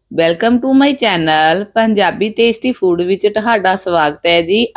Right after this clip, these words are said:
ਅੱਜ ਆਪਾਂ ਬਣਾ ਰਹੇ ਹਾਂ ਰੋਸਟਡ ਸ਼ੱਕਰਕੰਦੀ ਦੀ ਚਾਟ।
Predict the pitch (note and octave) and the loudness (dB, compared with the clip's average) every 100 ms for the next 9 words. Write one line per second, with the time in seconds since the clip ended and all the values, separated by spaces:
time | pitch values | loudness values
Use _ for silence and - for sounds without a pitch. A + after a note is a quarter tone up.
0 | F#3 G3+ B3+ A#3+ A#3+ G#3+ F#3+ F3 E3 D#3+ | -4 0 -2 0 -2 -2 -2 0 0 0
1 | E3 F3+ A3 A3 F3+ F3 - G#3 A#3 - | -2 -2 0 0 0 -2 -4 -2 -2 -6
2 | _ _ _ - G3+ - G#3 G#3+ G3+ G3+ | _ _ _ -6 -6 -2 -4 0 -2 0
3 | A#3 F#3+ G#3 F#3 C#3 A2+ | 0 0 -2 0 -2 -2